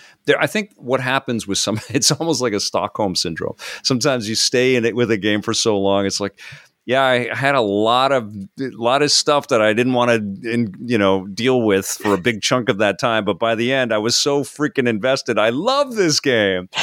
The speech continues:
But I f-, I feel like, <laughs> I feel like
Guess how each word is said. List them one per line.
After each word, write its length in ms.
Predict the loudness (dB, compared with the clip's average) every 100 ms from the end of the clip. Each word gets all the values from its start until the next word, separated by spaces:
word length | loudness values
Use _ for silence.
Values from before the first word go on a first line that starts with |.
| -4 -4 -2 -2
But 140 | 0
I 60 | -2
f-, 260 | -2 -4 0
I 140 | -2
feel 300 | -2 -2 0
like, 180 | -2 -4 -8 -12 -14 -14 -4
<laughs> 520 | -4 -4 -18 -18 -2
I 100 | -2
feel 240 | 0 2 2
like 160 | 2